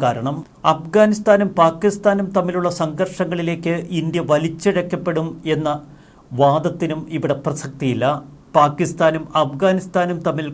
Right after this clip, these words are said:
കൂടുതൽ യുദ്ധാന്തരീക്ഷത്തിലേക്ക് കടക്കുമ്പോൾ ഇന്ത്യക്ക് തന്നെയാണ് അതിൻ്റെ പ്രയോജനം എന്നത് വ്യക്തം. പാകിസ്ഥാൻ ഐ എസ് ഐയുടെ പ്രേരണയിലാണ്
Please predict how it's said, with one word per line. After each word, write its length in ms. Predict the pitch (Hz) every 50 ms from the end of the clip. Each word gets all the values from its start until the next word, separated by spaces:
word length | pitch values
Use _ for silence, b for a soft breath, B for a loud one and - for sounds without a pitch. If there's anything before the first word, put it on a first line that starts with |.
| 147
കൂടുതൽ 320 | 170 151 147 - 143 165 156 151
യുദ്ധാന്തരീക്ഷത്തിലേക്ക് 1160 | 151 151 - - - 180 190 175 170 165 180 180 175 180 - - 185 185 - 151 160 151 - 143
കടക്കുമ്പോൾ 540 | 160 139 143 139 143 165 147 143 160 151 147 139 143 B B B B B B B B B
ഇന്ത്യക്ക് 480 | 143 143 143 151 151 151 190 185 196 180 175
തന്നെയാണ് 320 | 165 165 160 156 156 151
അതിൻ്റെ 180 | 147 143 135 151 135 -
പ്രയോജനം 560 | 156 143 139 147 151 165 160 165 151 151 160 - - - 143 139
എന്നത് 220 | 131 131 131 127 110
വ്യക്തം. 340 | 143 135 135 - 139 131 127 139 160 - - -
പാകിസ്ഥാൻ 600 | 170 170 170 170 170 233 - 233 233 220 214 202 202 - 170
ഐ 120 | 165 165 160 180 208
എസ് 160 | 202 202 -
ഐയുടെ 260 | 208 202 202 190 190 190 196
പ്രേരണയിലാണ് 760 | 170 156 156 170 170 180 170 185 180 175 175 165 165 165 165